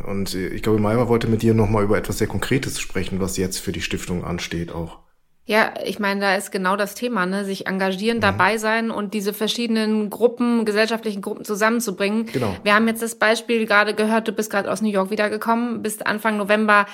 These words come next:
Speaker 2: jetzt mal ganz regional in Münster um die Ecke unterwegs,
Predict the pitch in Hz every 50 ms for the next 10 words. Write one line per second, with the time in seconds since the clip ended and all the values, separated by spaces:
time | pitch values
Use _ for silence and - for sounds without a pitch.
0 | - - - - _ - - 262 - - 240 214 202 175 190 208 247 269 262 -
1 | 208 196 175 185 180 180 175 180 196 185 175 185 190 233 311 339 - - 269 240
2 | - 240 233 220 220 - 233 233 - 240 - 233 220 233 214 202 202 202 202 196
3 | - - -